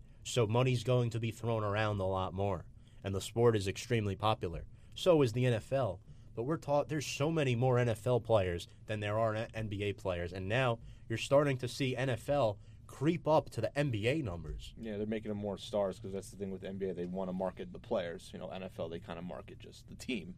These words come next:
Speaker 2: the team aspect.
Speaker 1: Do you see
Speaker 2: Yeah.
Speaker 1: what I'm concerned about here?
Speaker 2: Yeah, uh, the, me with the Zeke thing, I knew he was gonna get paid. He's one of the better running backs in the league, but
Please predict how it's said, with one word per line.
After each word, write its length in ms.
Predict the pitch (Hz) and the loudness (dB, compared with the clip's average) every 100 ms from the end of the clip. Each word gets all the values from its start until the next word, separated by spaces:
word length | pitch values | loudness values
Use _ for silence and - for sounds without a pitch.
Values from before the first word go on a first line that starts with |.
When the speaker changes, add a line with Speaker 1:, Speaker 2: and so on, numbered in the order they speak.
| - | -14
Speaker 2:
the 60 | |
team 260 | - 120 101 | -10 -8 -8
aspect. 360 | - - - | -10 -12 -6
Speaker 1:
Do 60 | 107 | -4
you 40 | 104 | -2
see 360 | - 120 110 104 | 0 0 0 -2
Speaker 2:
Yeah. 40 | |
Speaker 1:
what 140 | 95 104 | -2 0
I'm 320 | 95 90 90 - - - - - - - - - - | 0 -2 -8 -12 -18 -18 -18 -18 -20 -18 -20 -18 -8
concerned 500 | 117 - 120 117 120 | -6 0 2 4 4
about 260 | 117 120 | 4 4
here? 220 | 117 127 123 | 2 0 0
Speaker 2:
Yeah, 300 | 113 110 98 | -2 -2 0
uh, 100 | 127 127 | -2 -2
the, 120 | 131 71 - - - | -8 -12 -16 -20 -16
me 160 | 143 151 | -6 0
with 160 | 175 131 | 2 2
the 80 | |
Zeke 260 | 113 104 110 | -2 -2 -2
thing, 140 | 110 | -2
I 60 | 104 | -2
knew 100 | 107 | 0
he 60 | 107 | 0
was 80 | 98 | -2
gonna 140 | 95 | -4
get 140 | 90 | -6
paid. 160 | - 92 | -6 -6
He's 120 | 95 | -4
one 120 | 95 | -4
of 40 | 90 | -4
the 60 | |
better 200 | 87 80 85 | -2 -4 -4
running 200 | 78 87 | -6 -8
backs 300 | - - - | -10 -10 -12
in 80 | |
the 60 | 76 | -10
league, 160 | 76 85 | -10 -10
but 180 | 73 | -10